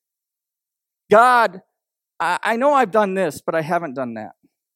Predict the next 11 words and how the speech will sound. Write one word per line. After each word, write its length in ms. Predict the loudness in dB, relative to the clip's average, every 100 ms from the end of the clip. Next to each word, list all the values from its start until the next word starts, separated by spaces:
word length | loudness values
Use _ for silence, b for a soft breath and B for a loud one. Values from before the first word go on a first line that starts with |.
| _ _ _ _ _ _ _ _ _ _ -14
And 80 | -10
we 120 | -8
hide. 320 | -8 -8 -12 _ _ _ _ _ _ _ _ _ _ _ _ _ _ _
Or 80 | -4
maybe 260 | 0 0 -2
we 200 | -2 -2
hide 420 | -2 -2 -2 -2
by 140 | -4
just 200 | -4 -6
showing 340 | -4 -4 -4 -6
enough 380 | -4 -4 -4